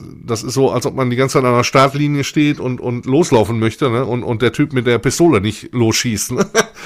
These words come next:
So kommen wir uns irgendwie vor. Und ich sag mal, jetzt sind wir einen Monat da-, Monat davor und jetzt, jetzt wird's halt richtig interessant. Und, äh, ich sag mal, jetzt stehen wir quasi kurz vor der nächsten Single, die rauskommt am Wochenende. Ähm, Zurück in Schwarz. Und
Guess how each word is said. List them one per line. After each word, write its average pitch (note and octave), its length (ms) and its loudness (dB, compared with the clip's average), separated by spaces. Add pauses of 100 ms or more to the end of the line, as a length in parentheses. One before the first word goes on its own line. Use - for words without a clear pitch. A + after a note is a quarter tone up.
(120)
So C#3 180 0
kommen C#3+ 220 2
wir C3 100 6
uns B2+ 140 2
irgendwie B2+ 260 2
vor. A#2+ 340 4
Und B2 200 0
ich A2 120 -6
sag B2 60 -2
mal, B2 100 0
jetzt B2+ 120 0
sind C#3+ 80 -2
wir B2+ 60 2
einen B2 80 0
Monat C3 300 0
da-, A#2 160 -2
Monat C#3 360 0
davor C#3 340 2
und B2+ 100 -2
jetzt, B2+ 200 -4
jetzt C3+ 200 -4
wird's B2+ 180 -4
halt A#2 380 -10
richtig A#2+ 300 -8
interessant. A#2 560 -8
Und, A2+ 260 -8
äh, A2 260 -6 (640)
ich - 140 -10
sag B2+ 80 0
mal, A#2 100 2
jetzt A2+ 160 0
stehen C3+ 200 2
wir A#2+ 140 0 (180)
quasi A#2 400 0
kurz D3+ 360 -2
vor C3 220 0
der A#2+ 160 4
nächsten B2+ 380 -6
Single, E3+ 340 -2
die D#3+ 80 0
rauskommt D#3+ 500 -4
am C#3+ 120 -6
Wochenende. D3+ 540 -4 (760)
Ähm, A#2+ 240 0
Zurück - 260 -2
in G#2 200 -4
Schwarz. - 840 -4
Und A2 640 -6